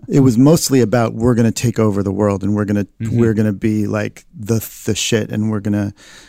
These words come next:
Speaker 1: you know, w-, we're gonna dominate." The style of comedy we were trying to do almost was unspoken. It just
Speaker 2: Yeah.
Speaker 1: seemed like, uh, the amalgam of the eleven of us and what,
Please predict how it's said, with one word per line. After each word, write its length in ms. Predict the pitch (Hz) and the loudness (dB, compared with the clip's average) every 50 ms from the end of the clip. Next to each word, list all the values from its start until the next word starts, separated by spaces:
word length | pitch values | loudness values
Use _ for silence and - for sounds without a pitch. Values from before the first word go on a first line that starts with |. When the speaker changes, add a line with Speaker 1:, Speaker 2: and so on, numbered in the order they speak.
| _ _ _ _ - | _ _ _ _ -4
Speaker 1:
you 100 | 117 117 | 0 0
know, 300 | 110 104 92 90 95 92 92 98 | 2 2 0 -2 -6 -10 -12 -12
w-, 180 | - - - 165 147 | -14 -14 -12 -12 -12
we're 280 | 123 120 113 123 117 | -6 -2 0 2 2
gonna 280 | 104 110 107 104 104 104 104 107 - - - - 139 | 2 2 0 0 -2 -4 -8 -10 -14 -18 -20 -14 -6
dominate." 540 | - 127 113 113 113 110 104 107 107 - - _ _ _ _ - | -4 -2 0 0 0 -2 -4 -6 -10 -12 -16 _ _ _ _ -10
The 200 | 120 120 123 117 | -4 -4 -4 -2
style 560 | - - - - - 123 123 135 139 139 139 | -4 -6 -6 -4 -2 0 0 2 2 2 2
of 160 | 135 110 - | 0 0 -4
comedy 340 | - - 113 120 127 135 147 | -6 -6 -2 0 0 2 2
we 80 | 143 143 | 2 0
were 80 | 147 | -2
trying 220 | 135 - 143 139 139 | -2 -2 -2 -2 0
to 60 | 143 131 | 0 0
do 300 | 135 147 147 143 139 - | -2 -2 -2 -4 -4 -6
almost 340 | - 127 120 117 113 - - | -4 -2 -2 -2 -2 -4 -6
was 120 | 113 98 110 | -8 -6 -4
unspoken. 560 | 113 107 - - - 113 113 110 - 104 104 | -4 -6 -6 -6 -4 -2 -2 -2 -2 -6 -6
It 80 | 104 98 | -6 -6
just 200 | - 107 95 90 | -6 -6 -6 -4
Speaker 2:
Yeah. 40 | |
Speaker 1:
seemed 220 | 85 120 120 113 104 | -2 0 0 0 0
like, 260 | 104 101 - _ - _ _ _ _ _ _ | -2 -4 -6 _ -16 _ _ _ _ _ _
uh, 160 | - - 113 - - | -12 -12 -12 -12 -12
the 420 | - 113 101 110 107 104 104 98 95 - - _ _ _ _ _ - | -12 -6 -4 -2 0 0 -2 -4 -6 -10 -18 _ _ _ _ _ -4
amalgam 500 | 120 113 113 110 113 123 110 110 113 110 | -2 0 2 2 2 0 2 2 2 2
of 140 | 107 101 98 | 2 0 0
the 60 | 110 | 0
eleven 320 | 107 104 107 110 113 110 113 | 0 0 0 0 2 2 0
of 120 | 110 101 | 0 0
us 440 | 104 104 101 - - - - - - _ _ _ _ _ _ _ _ _ - | 0 -2 -2 -4 -8 -12 -12 -14 -16 _ _ _ _ _ _ _ _ _ -8
and 280 | 107 110 107 104 101 101 | -4 -4 -2 -2 -2 -2
what, 200 | 113 110 - | -2 -4 -4